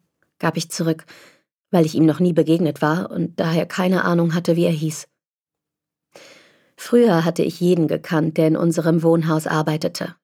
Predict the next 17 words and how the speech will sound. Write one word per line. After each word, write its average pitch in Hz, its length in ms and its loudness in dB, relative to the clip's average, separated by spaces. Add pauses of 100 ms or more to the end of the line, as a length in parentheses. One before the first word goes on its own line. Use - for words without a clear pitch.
(520)
Aber 156 240 0
zweieinhalb 170 560 -2
Jahre 165 420 -2
waren 156 220 0
in 180 80 -2
einer 165 220 0
Stadt 175 340 -2
wie 156 80 -2
dieser 170 500 -6
eine 156 180 0
lange 156 300 -2
Zeit. - 420 -12 (1120)
„Zu 226 200 0
wem 240 160 6
möchten 190 360 0
Sie 196 120 0
bitte?“ 285 340 -2